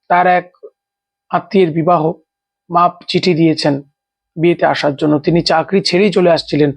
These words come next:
ঊর্ধ্বতন সিনিয়র অথরিটি বলছেন, "তোমার ছুটি হবে না।" তা তিনি সব ছেড়ে দিয়েই চলে আসছিলেন।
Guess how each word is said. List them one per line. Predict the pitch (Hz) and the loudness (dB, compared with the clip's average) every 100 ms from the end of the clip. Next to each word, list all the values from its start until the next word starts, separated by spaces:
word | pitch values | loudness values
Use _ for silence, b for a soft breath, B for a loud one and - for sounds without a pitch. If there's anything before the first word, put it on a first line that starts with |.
| B B | B B
ঊর্ধ্বতন | 190 160 185 185 | 0 2 2 0
সিনিয়র | 165 190 185 175 | 0 2 2 2
অথরিটি | 170 175 165 170 | 2 -2 0 2
বলছেন, | 156 147 160 | 2 2 0
"তোমার | 139 156 156 | 0 0 -2
ছুটি | 156 170 | -4 0
হবে | 147 147 | 2 2
না।" | 143 127 B B B B | 2 0 B B B B
তা | 156 | -2
তিনি | 156 175 175 175 - | 0 0 0 -2 -6
সব | 190 180 | -4 -4
ছেড়ে | - 175 | -2 0
দিয়েই | 196 214 208 | 2 2 2
চলে | 185 165 | 2 2
আসছিলেন। | 143 - 147 139 | 0 -4 -8 -8